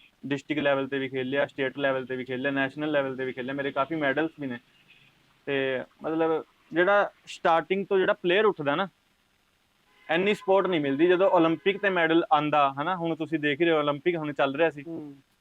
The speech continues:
Speaker 1: ਸਾਰੇ ਪਾਸੇ ਵਾਹ ਵਾਹ, ਵਾਹ ਵਾਹ ਹੋਈ ਪਈ ਹੈ। ਉਦੋਂ ਜਿਹੜੀ ਸਟਾਰਟਿੰਗ 'ਚ ਸਪੋਰਟ ਹੁੰਦੀ ਹੈ ਨਾ, ਉਹ ਐਥਲੀਟ ਨੂੰ, ਖਿਲਾੜੀ ਨੂੰ ਮਿਲਦੀ ਨਹੀਂ ਹੈਗੀ।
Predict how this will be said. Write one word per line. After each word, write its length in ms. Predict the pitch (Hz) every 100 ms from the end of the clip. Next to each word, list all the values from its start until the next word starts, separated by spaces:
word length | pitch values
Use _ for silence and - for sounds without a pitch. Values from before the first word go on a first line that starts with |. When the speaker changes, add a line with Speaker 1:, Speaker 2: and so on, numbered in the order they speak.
| _ -
Speaker 1:
ਸਾਰੇ 240 | 143 156
ਪਾਸੇ 300 | 165 151 151
ਵਾਹ 240 | 143 143
ਵਾਹ, 140 | 156 151
ਵਾਹ 160 | 147
ਵਾਹ 120 | 147 160
ਹੋਈ 180 | 151
ਪਈ 280 | 139 139 131
ਹੈ। 100 | 131 - _ _ _ _ _ _ _ _ _ _ _ _ _ _ _
ਉਦੋਂ 360 | 175 175 202 220
ਜਿਹੜੀ 240 | 196 240
ਸਟਾਰਟਿੰਗ 520 | 208 - 175 170 180
'ਚ 60 | 180
ਸਪੋਰਟ 360 | 180 - 170 165
ਹੁੰਦੀ 200 | 156 139
ਹੈ 60 |
ਨਾ, 120 | 160 175 _ _ _ -
ਉਹ 320 | 156 196 196 -
ਐਥਲੀਟ 420 | 160 165 156 151
ਨੂੰ, 380 | 156 165 165 160 _ _ _ -
ਖਿਲਾੜੀ 300 | 175 180 156
ਨੂੰ 120 | 165
ਮਿਲਦੀ 320 | 160 151 151
ਨਹੀਂ 140 | 165 120
ਹੈਗੀ। 240 | 104 123